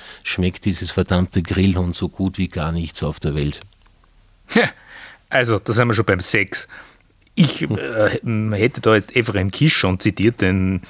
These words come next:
Speaker 2: israelischen Satiriker. Da ist mir erinnerlich, er hat geschrieben, Essen ist die zweitschönste Sache der Welt. Die schönste Sache ist natürlich das Saufen. Es hat den entscheidenden Vorteil, es macht nicht nur fett, es verblödet auch.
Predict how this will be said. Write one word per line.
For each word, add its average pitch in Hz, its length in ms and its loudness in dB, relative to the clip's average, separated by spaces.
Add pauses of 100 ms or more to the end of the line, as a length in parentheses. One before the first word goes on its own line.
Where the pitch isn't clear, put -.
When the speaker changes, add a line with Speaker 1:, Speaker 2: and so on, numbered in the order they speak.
(180)
Speaker 2:
israelischen 107 560 2
Satiriker. 107 760 2 (340)
Da - 220 2
ist 104 100 4
mir 107 160 6
erinnerlich, 113 520 2
er 92 100 2
hat 95 220 -2 (100)
geschrieben, 101 580 2
Essen - 320 2
ist - 380 -6
die 101 100 2
zweitschönste 101 920 0
Sache 90 420 0
der 87 220 -4
Welt. 95 340 -2 (400)
Die 98 80 0
schönste 120 560 2
Sache 92 380 0
ist - 260 -6
natürlich 110 720 0 (560)
das - 320 2
Saufen. 95 560 2 (420)
Es - 160 0
hat 98 160 2
den 107 160 2
entscheidenden 104 540 0
Vorteil, 113 460 2
es - 120 -4
macht 95 340 0
nicht - 180 -6
nur 87 120 0
fett, - 560 -2
es - 240 -2
verblödet 90 720 0
auch. 71 380 -4